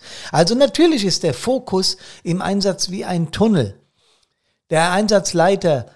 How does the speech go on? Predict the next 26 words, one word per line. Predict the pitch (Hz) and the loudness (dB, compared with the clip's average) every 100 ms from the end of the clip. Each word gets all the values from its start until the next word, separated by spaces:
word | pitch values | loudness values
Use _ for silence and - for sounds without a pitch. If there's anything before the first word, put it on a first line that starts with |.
| _ | _
der | 165 | -4
Gruppenführer, | 170 208 202 - 147 113 127 | 0 0 0 -2 -4 -2 0
der | 165 | 0
Truppführer, | 156 208 - 156 123 117 | 0 -4 -4 -6 -6 -6
die | 151 | -8
Zugführer | 147 220 - 180 139 | -6 -8 -4 -2 -2
konzentrieren | - 247 285 - 202 175 185 202 196 | 0 -2 0 -2 -2 -2 -2 0 0
sich | 170 185 - - - | -2 -4 -8 -14 -4
auf | 160 151 | -4 -4
das | 165 - | -6 -6
Einsatzobjekt, | 254 165 160 156 151 139 - - 160 - - - - | -4 -4 0 -2 -2 -8 -8 -4 -4 -4 -18 -16 -8
auf | 123 | -2
das, | 175 156 | 0 0
was | 143 - | -2 -2
drumherum | 147 131 127 190 196 | -2 0 2 2 0
passiert. | - 127 - 101 - - - - 156 | -4 -6 -6 -10 -16 -20 -20 -14 -4
Muss | 147 196 185 | 0 2 0
ich | 127 | -2
nachfordern. | 156 175 190 - 120 107 - - _ _ _ | -2 -2 -4 -6 -8 -10 -14 -20 _ _ _
Wir | 147 | -2
müssen | 196 202 | 0 0
manchmal | 185 185 196 | -2 -2 -4
in | 165 | -4
Zehntelsekunden | - 208 190 180 175 185 196 | -2 -2 -2 -4 -2 -4 -2
Entscheidungen | 160 143 151 190 185 165 | -6 -6 -6 -2 -2 -2
treffen, | 151 156 180 156 | -2 -4 -4 -6